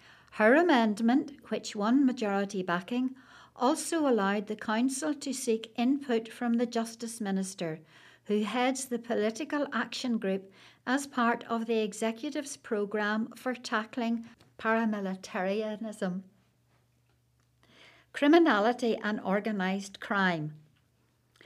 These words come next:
"We do not see merit in the Council going off on its own," she said, "when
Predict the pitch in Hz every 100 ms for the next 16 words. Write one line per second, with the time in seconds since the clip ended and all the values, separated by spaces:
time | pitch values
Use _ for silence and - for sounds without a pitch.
0 | - - _ 208 226 240 349 370 359 -
1 | - 285 247 226 233 269 269 214 208 208
2 | 196 214 226 269 262 233 208 196 - 208
3 | 226 - - 202 220 - 339 311 269 247
4 | 220 185 151 139 - _ - - _ _
5 | _ _ 214 208 208 214